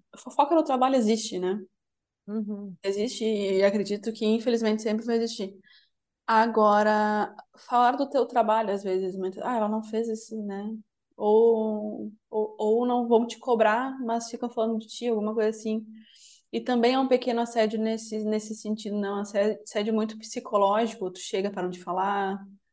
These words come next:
Speaker 1: aquelas coisas, né? Todo mundo já passou por isso em, em ambientes nem sem seu trabalho também, mas enfim.
Speaker 2: É, e, e na verdade, nesse, nesse, nessa linha do que eu tô, tô trazendo, né, de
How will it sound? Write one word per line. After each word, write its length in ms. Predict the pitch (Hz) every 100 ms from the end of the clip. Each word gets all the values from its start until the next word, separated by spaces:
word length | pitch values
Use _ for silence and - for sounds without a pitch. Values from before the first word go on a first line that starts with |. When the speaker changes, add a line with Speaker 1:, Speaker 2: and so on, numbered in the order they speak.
| _ _ _
Speaker 1:
aquelas 200 | 320 320
coisas, 180 | 320 269
né? 120 | 247 254
Todo 140 | 277
mundo 100 | 277
já 80 | 269
passou 280 | 254 240 233
por 100 | 226
isso 240 | 220 220
em, 360 | 220 208 208 202
em 20 |
ambientes 460 | 214 214 208 214 -
nem 140 | 220
sem 200 | 214 214 208
seu 140 | 202
trabalho 340 | 214 190 190
também, 240 | 190 202 226
mas 200 | 196 196
enfim. 400 | 196 202 196 240 _ _ _ _ 196 196 190 _ _ _ _ _ _ 370
Speaker 2:
É, 280 | 392 185
e, 280 | 175 185 175 -
e 100 | 165
na 120 | 165
verdade, 400 | 160 175 190 214
nesse, 680 | 190 151 165 156 - 156 -
nesse, 280 | 160 - -
nessa 260 | 151 -
linha 260 | 156 160 165
do 80 | 170
que 80 | 165
eu 40 | 165 165 -
tô, 100 | 156
tô 180 | 156 -
trazendo, 400 | 165 160 165 190
né, 220 | 190 180
de 120 | 175